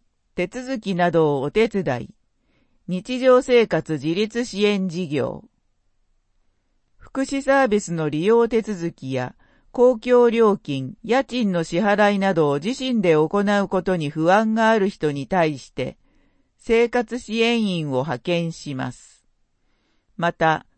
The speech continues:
通帳や印鑑などの管理が不安な場合は預かります。支援が必要な場合は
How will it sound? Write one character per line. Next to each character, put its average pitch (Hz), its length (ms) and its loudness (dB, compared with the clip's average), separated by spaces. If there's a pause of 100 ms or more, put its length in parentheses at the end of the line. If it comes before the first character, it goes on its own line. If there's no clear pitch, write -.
(140)
通 233 260 -4
帳 233 280 2
や 220 140 2
印 226 240 -2
鑑 233 300 2
な 175 120 2
ど 151 120 2
の 147 160 -4
管 226 260 2
理 175 140 -2
が 151 120 -2
不 170 220 2
安 196 200 4
な 196 120 2
場 175 280 6
合 165 200 2
は 151 220 2 (140)
預 147 260 -6
か 185 180 2
り 160 200 -6
ま 135 160 -6
す。 - 260 -20 (1300)
支 - 200 -6
援 208 200 0
が 208 140 0
必 - 280 -6
要 202 200 2
な 202 140 0
場 190 220 6
合 185 180 2
は 170 260 2